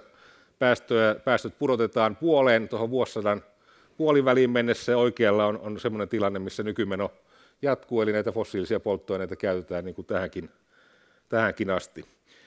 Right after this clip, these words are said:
Ja tässä nykymenon jatkumiskenaariossa me nähdään tuolla arktisella alueella jopa kymmenen asteen lämpenemistä vuosisadan loppuun mennessä, manneralueella tämmöistä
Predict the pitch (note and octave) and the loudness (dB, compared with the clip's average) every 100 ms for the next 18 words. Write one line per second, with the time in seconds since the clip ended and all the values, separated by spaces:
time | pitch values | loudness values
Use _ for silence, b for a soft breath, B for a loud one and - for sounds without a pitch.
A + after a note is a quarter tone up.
0 | b b - A#2 E3+ E3 C#3+ C3+ C#3+ - | b b -4 -2 0 2 2 4 4 2
1 | D#3+ D3 E3 D#3 C#3+ C#3+ - C#3 C#3+ C3+ | -4 0 2 4 4 2 0 0 0 2
2 | C3+ B2+ C3 B2 B2+ D#3 C#3+ C#3 C#3+ B2+ | 0 2 2 4 4 0 0 0 2 2
3 | B2 A#2+ A#2 A#2 A2+ - E3+ D3+ C#3 B2+ | 4 2 2 2 0 0 0 0 2 0
4 | - C3+ B2 B2 B2+ A#2+ A#2 A#2 - A#2+ | 0 0 0 2 0 0 -2 -2 -4 -4
5 | A#2+ - A2+ A2+ A2+ - B2 A2 A2 G#2+ | -4 -4 -2 0 -2 -2 -4 -2 -2 -4
6 | - G#2+ - _ b b b b - C3 | -4 -6 -6 _ b b b b -6 0
7 | C3 A#2 A2+ G#2+ G#2+ G#2+ G#2 G2+ - G#2 | 4 4 4 4 2 0 -4 -4 -2 -2